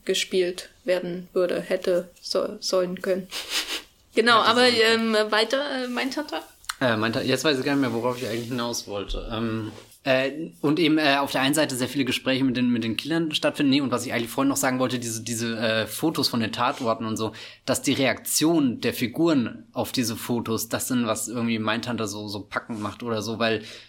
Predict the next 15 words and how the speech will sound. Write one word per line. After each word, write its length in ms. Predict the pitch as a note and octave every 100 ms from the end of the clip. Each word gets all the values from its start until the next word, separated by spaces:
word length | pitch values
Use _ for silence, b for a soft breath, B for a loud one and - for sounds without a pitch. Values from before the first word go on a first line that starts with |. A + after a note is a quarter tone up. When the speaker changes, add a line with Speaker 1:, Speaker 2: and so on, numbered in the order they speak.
| B
Speaker 2:
weil 100 | C3+
du 80 | C3
hast 180 | B2+ B2+
nie 100 | F3
das 220 | F#3 -
Gefühl, 340 | D3+ - E3 D3+
dass, 240 | D3 -
äh, 340 | C3+ B2+ B2+ B2+
dass 280 | A#2+ - A2
was 180 | B2 -
in 340 | C3+ B2+ C3
den 120 | C3
einzelnen 380 | B2 B2+ C3 C3
Episoden 640 | A#2+ B2+ C#3 C3+ C3 A#2+
stattfindet, 680 | - - C3+ - F3+ F3+ E3+